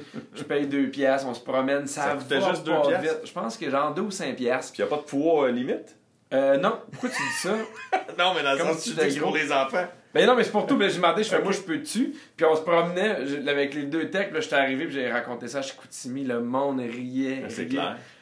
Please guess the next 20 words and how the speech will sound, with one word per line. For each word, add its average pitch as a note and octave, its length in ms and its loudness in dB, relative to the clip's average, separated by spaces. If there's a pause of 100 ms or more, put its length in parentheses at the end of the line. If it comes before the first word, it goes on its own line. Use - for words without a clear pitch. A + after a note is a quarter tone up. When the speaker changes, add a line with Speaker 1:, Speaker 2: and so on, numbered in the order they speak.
(140)
Speaker 1:
Mais, B2+ 120 -2
hey, C#3 180 0
je C3 100 -4
me C3+ 100 2
ra-, B2+ 180 0 (500)
je - 100 -16
pense G3 300 0
que E3+ 220 -4
c'est C#3 340 -2
à A#2+ 380 2 (720)
Bécomo D3 880 -2 (720)
où C3+ 160 -4
on C#3 120 2
a C3+ 60 0
trouvé C#3+ 300 -4
le D3 140 0
seul D#3 280 0
et C#3+ 80 0
unique C#3 500 -4 (280)
Stitches. F3+ 800 -6